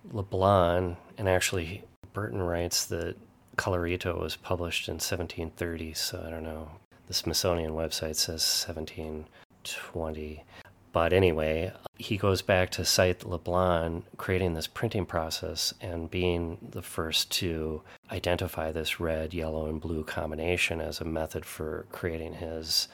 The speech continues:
I think they were essentially, like, mesotype printing processes that he made. And that after his death, that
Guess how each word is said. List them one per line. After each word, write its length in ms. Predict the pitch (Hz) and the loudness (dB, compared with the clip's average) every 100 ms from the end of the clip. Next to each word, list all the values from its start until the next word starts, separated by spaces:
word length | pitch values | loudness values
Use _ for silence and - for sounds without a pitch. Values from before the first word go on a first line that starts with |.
| - - - | -12 -20 -10
I 40 | |
think 140 | 92 | -8
they 80 | - | -6
were 140 | 80 80 | -6 -4
essentially, 480 | - 85 - 78 | -2 -2 -4 -4
like, 240 | 78 78 73 | -4 -6 -4
mesotype 640 | 80 80 80 76 80 78 - | -2 -2 -4 -8 -8 -8 -8
printing 500 | - 82 - 80 85 | -8 -6 -6 -8 -8
processes 760 | - 80 78 - - - - | -4 -4 -4 -6 -6 -6 -8
that 140 | - 78 | -10 -10
he 120 | 82 | -10
made. 280 | 80 76 82 - - - - - | -8 -8 -10 -16 -20 -20 -20 -12
And 300 | - 82 82 | -2 0 4
that 300 | 82 80 80 - - _ _ _ - | 4 4 2 -2 -20 _ _ _ -2
after 260 | 101 87 87 | 0 2 0
his 300 | 78 73 - _ _ - | -2 -4 -8 _ _ -8
death, 540 | - 113 95 87 - - | 0 4 6 6 2 -4
that 320 | 92 80 78 | 0 2 2